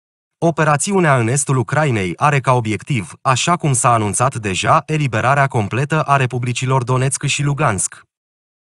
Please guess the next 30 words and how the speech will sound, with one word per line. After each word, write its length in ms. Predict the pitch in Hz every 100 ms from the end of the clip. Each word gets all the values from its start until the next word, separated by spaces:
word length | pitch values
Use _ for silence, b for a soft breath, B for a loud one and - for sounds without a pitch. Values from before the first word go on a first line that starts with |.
| _ _ _ 156
Această 400 | 143 214 214 165
operațiune 680 | 127 120 110 104 113 135 160
va 140 | 151
continua, 580 | 143 131 135 135 123 143
următoarea 600 | 143 135 123 147 170 135
fază 340 | - 147 135
a 120 | 143 123
acestei 400 | 113 110 - 120
operațiuni 640 | 113 113 101 - 117 131
începe”, 480 | 135 160 151 95 82
a 120 | - 127
declarat 480 | 120 107 98 127
șeful 420 | - - 156 156 139
diplomației 680 | 131 127 110 92 - 143 123
ruse 320 | 135 - 147
într-un 260 | 135 131
interviu 460 | 127 120 104 87 147
la 160 | 147 123
postul 420 | 143 156 - 127
de 120 | 127
televiziune 680 | - 113 101 87 101 143 151
India 400 | 147 175 160 147
Today, 520 | 143 131 107 101 160 127
difuzat 520 | 135 127 110 123 160
de 120 | 143
instituția 640 | 127 - 98 147 - 151 147
pe 120 | 139
care 200 | 131 131
o 100 | 127
conduce. 640 | 131 120 139 123 85 76